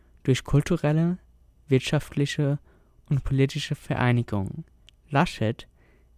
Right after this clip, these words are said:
ist sich sicher, dass er dieses Ziel vorantreiben wird. Aber sein Streben stellt Europa vor eine entscheidende Frage.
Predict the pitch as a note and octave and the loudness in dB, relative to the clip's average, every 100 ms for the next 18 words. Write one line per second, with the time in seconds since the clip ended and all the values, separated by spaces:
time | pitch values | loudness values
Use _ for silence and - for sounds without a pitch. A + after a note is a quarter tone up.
0 | _ _ C3+ - C3 - B2+ B2 - G2 | _ _ -6 0 0 2 -2 -2 -4 -6
1 | - - - _ _ _ - B2+ - - | -8 -14 -20 _ _ _ -4 -4 -4 0
2 | E3 F#3+ - F#3 F3 - - - D3+ C#3+ | 0 0 -4 -4 -4 -6 -12 -2 0 0
3 | - C#3+ C#3 D#3+ - A#2+ A2+ G#2+ G#2+ G2+ | -2 -4 0 -2 0 -2 0 -2 -4 -6
4 | - - - _ _ _ _ _ _ _ | -8 -12 -20 _ _ _ _ _ _ _
5 | - C3+ C3 A#2+ A2+ - - C#3 D3 D#3+ | 0 2 2 0 0 -6 -4 0 0 0
6 | E3 - - C3+ B2 A#2+ A2+ A#2+ A#2+ - | -4 -6 -2 0 0 0 0 0 0 0
7 | C3 B2 B2+ - _ _ _ - - A#2+ | 0 0 -2 -8 _ _ _ -6 -2 0
8 | A2+ A2+ A2 A2+ - B2+ A#2 A#2 A#2 B2+ | 0 0 0 -2 -4 0 2 2 -2 -4
9 | - G#2+ G#2 G#2+ - - | -6 -4 -2 -4 -8 -10